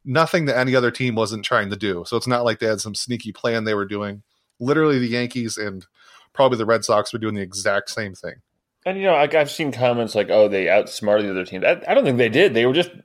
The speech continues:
Speaker 2: before them on the waiver wire line, quite honestly. Like, it's just, if
Speaker 1: Well, no, I
Speaker 2: the
Speaker 1: think
Speaker 2: Indi-
Speaker 1: he went all the way through the wire, the waiver wire, right?
Speaker 2: No, I mean, he wouldn't have ended up on the Indians if he had gone all the way through, though.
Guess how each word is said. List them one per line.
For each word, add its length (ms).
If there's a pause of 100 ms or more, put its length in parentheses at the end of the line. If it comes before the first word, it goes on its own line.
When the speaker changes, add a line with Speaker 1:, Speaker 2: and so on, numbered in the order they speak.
(140)
Speaker 2:
before 460
them 160
on 140
the 80
waiver 340
wire 400
line, 340
quite 280
honestly. 600
Like, 220
it's 260
just, 500 (640)
if 160
Speaker 1:
Well, 80
no, 60
I 40
Speaker 2:
the 80
Speaker 1:
think 120
Speaker 2:
Indi- 80
Speaker 1:
he 40
went 100
all 120
the 40
way 120
through 180
the 100
wire, 300 (100)
the 80
waiver 300
wire, 220
right? 220 (460)
Speaker 2:
No, 320
I 120
mean, 320 (180)
he 140
wouldn't 260
have 40
ended 200
up 80
on 60
the 120
Indians 340
if 40
he 60
had 100
gone 160
all 100
the 60
way 140
through, 320
though. 340